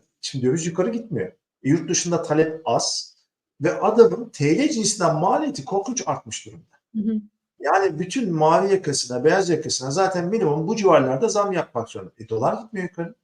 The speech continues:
Speaker 1: Adamın marjı daralıyor, daralıyor, daralıyor.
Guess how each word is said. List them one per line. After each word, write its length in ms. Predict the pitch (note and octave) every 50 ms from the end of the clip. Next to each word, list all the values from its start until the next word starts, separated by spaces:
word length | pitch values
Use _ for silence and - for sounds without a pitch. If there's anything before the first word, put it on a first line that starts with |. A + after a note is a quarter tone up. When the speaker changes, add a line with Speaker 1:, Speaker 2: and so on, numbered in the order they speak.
| _ _ _ _ _ _ _ _ -
Speaker 1:
Adamın 400 | D3+ D#3 A3+ A3+ - F#3 D#3+ D#3
marjı 380 | E3 F3 F#3 F#3+ E3 E3+ C#3+
daralıyor, 420 | C3 C#3 D#3+ E3+ E3 D#3+ D3 B2+ B2+
daralıyor, 340 | D3 D3 C#3+ C#3+ C#3+ C#3 B2+
daralıyor. 360 | C3+ B2 A#2+ A#2 A2+ -